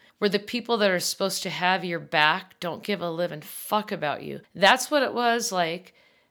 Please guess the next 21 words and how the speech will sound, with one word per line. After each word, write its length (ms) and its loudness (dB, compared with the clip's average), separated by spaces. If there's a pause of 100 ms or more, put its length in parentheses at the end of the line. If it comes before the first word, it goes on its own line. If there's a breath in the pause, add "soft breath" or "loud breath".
for 240 -2
Sam 540 -4 (200 soft breath)
and 140 -2
for 160 2
other 220 2
people 360 -4
down 320 0
there. 120 -4
Now, 140 -4
Sam 360 -2
didn't 240 -2
murder 460 -2
anyone. 600 -2
He 160 -10
wasn't 380 -4
an 140 -8
angry 420 -6
person, 600 -8 (920 soft breath)
but 120 -4
he 100 -2
didn't 640 0